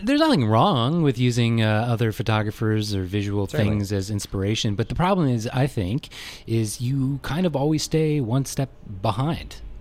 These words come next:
Speaker 1: that,
Speaker 2: Right.
Speaker 1: that
Speaker 2: You're
Speaker 1: way, and it might make you, or it might carry you a really long way, but at the end of the, the end of your career, there's not anything in your work that's distinct because it's emulated
Speaker 2: Sure.
Speaker 1: by, um,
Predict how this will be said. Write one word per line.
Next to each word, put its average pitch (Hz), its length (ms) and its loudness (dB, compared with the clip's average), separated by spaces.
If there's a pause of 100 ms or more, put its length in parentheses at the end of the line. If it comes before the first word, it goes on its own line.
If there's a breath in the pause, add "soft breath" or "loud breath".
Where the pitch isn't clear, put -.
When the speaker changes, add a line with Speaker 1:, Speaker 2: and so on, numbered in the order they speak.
(200)
Speaker 1:
that, - 80 2
Speaker 2:
Right. 127 240 0
Speaker 1:
that 87 180 -6
Speaker 2:
You're 98 120 2
Speaker 1:
way, 80 280 -8
and 87 200 -8 (280 loud breath)
it 135 140 0
might 156 260 2
make 135 380 -2
you, 123 440 -2
or 147 180 0
it 131 60 2
might 165 200 0 (320)
carry 196 300 0
you 95 300 -4
a 104 80 -2
really 127 280 0
long 107 240 -2
way, 80 340 -8 (100)
but 98 220 -6
at 107 260 -8
the 104 180 -4
end 113 180 0
of 98 100 -4
the, 90 340 -4 (840 loud breath)
the 92 100 -8
end 107 120 0
of 92 80 -2
your 92 120 -2
career, 92 640 -6
there's 95 280 -6
not 101 400 -4
anything 107 380 -2
in 95 60 -2
your 90 100 -4
work 110 320 -4
that's - 420 -10 (140)
distinct 101 720 -6
because 95 360 -8
it's 95 340 -12
emulated 104 580 -2
Speaker 2:
Sure. - 80 -18
Speaker 1:
by, 87 420 -4
um, 85 380 -6